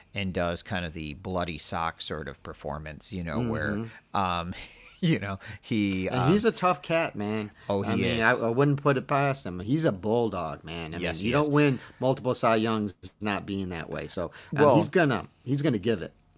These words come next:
Speaker 1: I
Speaker 2: you
Speaker 1: think
Speaker 2: know?
Speaker 1: for people who haven't watched Scher-, Scherzer, you know, as a, like, a home team type of guy for them, he is a fired up dude. He is a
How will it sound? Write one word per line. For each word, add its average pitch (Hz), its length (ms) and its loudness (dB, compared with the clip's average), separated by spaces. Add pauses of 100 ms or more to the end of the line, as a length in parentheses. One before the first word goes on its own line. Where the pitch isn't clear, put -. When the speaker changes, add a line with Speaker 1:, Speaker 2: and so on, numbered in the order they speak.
Speaker 1:
I 113 80 4
Speaker 2:
you 185 80 0
Speaker 1:
think 160 160 0
Speaker 2:
know? - 40 -8
Speaker 1:
for 117 100 0
people 113 420 0
who 101 160 -4
haven't 120 400 -2
watched - 580 -6
Scher-, 107 120 -8
Scherzer, 87 720 -4 (200)
you 98 140 -6
know, 85 300 -4
as 90 240 -6
a, 85 160 -12
like, 87 240 -6
a 80 60 -4
home 92 320 -4
team 90 300 -6
type 82 260 -10
of 80 100 -10
guy 85 240 -2
for - 140 -8
them, 98 240 -4 (360)
he 139 300 -4 (100)
is 92 140 -6
a 76 120 -6
fired 104 400 0
up 92 220 0
dude. 80 380 -6 (280)
He 98 500 -4
is 87 360 -10
a 78 160 -8